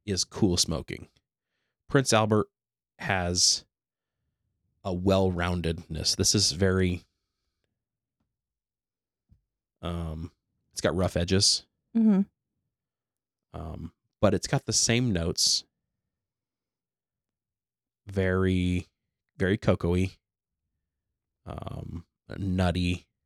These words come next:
Speaker 1: burly. But with the heat, with the tongue bite, like, this was dry.
Speaker 2: Yes, it was.
Speaker 1: This was not wet by any means.
Speaker 2: No.
Speaker 1: And I have not, I have been very, very, very lightly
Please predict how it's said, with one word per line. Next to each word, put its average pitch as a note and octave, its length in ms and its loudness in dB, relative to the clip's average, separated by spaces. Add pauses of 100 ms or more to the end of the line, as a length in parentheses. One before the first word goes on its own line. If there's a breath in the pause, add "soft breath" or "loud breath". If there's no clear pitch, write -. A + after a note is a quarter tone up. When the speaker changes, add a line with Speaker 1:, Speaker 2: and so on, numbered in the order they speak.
(680)
Speaker 1:
burly. E2+ 640 -2 (1500)
But F#2 220 -2
with F#2+ 340 0
the F#2 80 0
heat, - 600 -2 (720)
with G2 120 -6
the B1+ 160 -4 (160)
tongue A2 260 0
bite, A#2+ 280 4 (480)
like, G2+ 240 -10 (340)
this - 120 -2
was G3 160 2
dry. E2 520 -2 (880)
Speaker 2:
Yes, G#3+ 380 2
it F#3+ 60 2
was. F#3+ 420 2 (140)
Speaker 1:
This - 140 -6
was D#3 100 2
not D#3+ 220 2
wet G2 280 2
by F#2 140 -2
any F#2 160 0
means. E2 440 -4
Speaker 2:
No. F3 240 -4 (160)
Speaker 1:
And G#2+ 120 -2
I D3 60 0
have C3+ 120 -2
not, F#2+ 260 0
I C3+ 120 6
have C3+ 100 2
been G2+ 180 2
very, F#2+ 520 2
very, F#2 540 0
very F2+ 500 0
lightly E2 420 -6